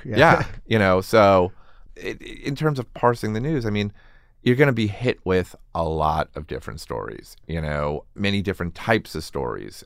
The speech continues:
Speaker 2: And I think that there is certainly a responsibility for us as journalists to try to tell you what to make out of that
Speaker 1: Yeah.
Speaker 2: story without alarming you. But it's also worthy of follow-up. I certainly don't wanna be the one that's saying,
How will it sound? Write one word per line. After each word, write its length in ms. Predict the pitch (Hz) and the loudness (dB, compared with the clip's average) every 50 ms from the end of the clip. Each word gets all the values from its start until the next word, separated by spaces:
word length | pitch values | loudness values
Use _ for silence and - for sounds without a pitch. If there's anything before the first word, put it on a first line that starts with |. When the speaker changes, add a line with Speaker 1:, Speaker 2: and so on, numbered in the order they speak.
| - - | -10 -6
Speaker 2:
And 460 | - 92 90 87 87 - 85 85 - - - - - - - - - _ _ _ _ _ _ | -2 0 0 0 0 0 -2 -4 -6 -8 -12 -16 -20 -20 -20 -20 -20 _ _ _ _ _ _
I 160 | - 110 113 110 | -2 -2 0 -2
think 360 | - - - 139 135 131 - | -2 -2 -2 -2 -2 -2 2
that 240 | 117 107 104 101 - | 4 4 4 4 2
there 160 | 95 92 95 | 0 0 0
is 140 | 104 107 - | 0 -2 -2
certainly 320 | - 113 110 - 87 85 | -2 -2 -2 -2 -4 -4
a 40 | 78 | -4
responsibility 720 | 80 80 - - 73 73 78 76 - - 65 67 65 55 | -6 -6 -6 -6 -6 -6 -6 -8 -10 -10 -8 -8 -8 -10
for 180 | - - 62 50 | -8 -6 -6 -6
us 120 | 53 - | -6 -8
as 80 | 57 69 | -14 -12
journalists 440 | - - 73 65 65 62 62 - - | -10 -10 -10 -8 -10 -12 -14 -14 -16
to 60 | - | -16
try 200 | - - 80 76 | -14 -10 -10 -8
to 160 | 62 57 - - - - - - - - _ _ | -8 -8 -10 -10 -14 -20 -20 -20 -20 -20 _ _
tell 200 | - - 107 92 | -4 -2 0 0
you 100 | 87 85 | 0 -2
what 140 | 80 71 - | -4 -6 -8
to 80 | - 82 | -8 -10
make 320 | 71 71 82 80 - - | -8 -8 -8 -8 -6 -6
out 120 | 87 90 | -4 -4
of 120 | 85 85 87 | -4 -2 -2
that 140 | 92 92 95 | -2 -4 -4
Speaker 1:
Yeah. 20 | |
Speaker 2:
story 320 | 92 - - 98 101 101 | -4 -4 -2 0 0 0
without 320 | 95 90 82 85 87 85 73 | 0 -2 -2 0 0 0 0
alarming 560 | 78 78 76 73 71 69 65 67 - - 60 | -2 -4 -4 -4 -4 -6 -6 -10 -14 -16 -16
you. 180 | - - - - - _ _ _ _ - - - - | -16 -16 -18 -20 -20 _ _ _ _ -20 -20 -20 -8
But 140 | - 110 110 | -4 -2 -2
it's 100 | 101 - | 2 4
also 260 | 104 101 101 - - | 2 2 2 2 -2
worthy 600 | 78 80 82 82 80 78 73 78 76 71 65 - - _ | -4 -2 0 0 0 0 -2 -4 -6 -8 -8 -12 -14 _
of 80 | - - | -20 -8
follow-up. 540 | - - 131 147 117 78 60 57 52 - - - - - | -2 2 4 4 4 4 2 -2 -4 -6 -8 -14 -4 0
I 160 | - 139 165 | 2 2 2
certainly 320 | 170 - - 147 - - 98 | 2 0 -4 -6 -6 -4 -4
don't 180 | 92 98 92 | -2 -2 -2
wanna 200 | 87 85 85 82 | -2 -2 -2 -4
be 380 | 76 80 80 80 80 78 78 - - - _ _ _ _ _ | -4 -6 -6 -6 -6 -8 -8 -10 -14 -20 _ _ _ _ _
the 80 | - - | -10 -6
one 200 | 82 82 82 82 | -4 -2 -2 -2
that's 180 | 80 78 - | -4 -6 -8
saying, 340 | - - 87 87 82 80 - | -4 -2 -2 -2 -2 -4 -8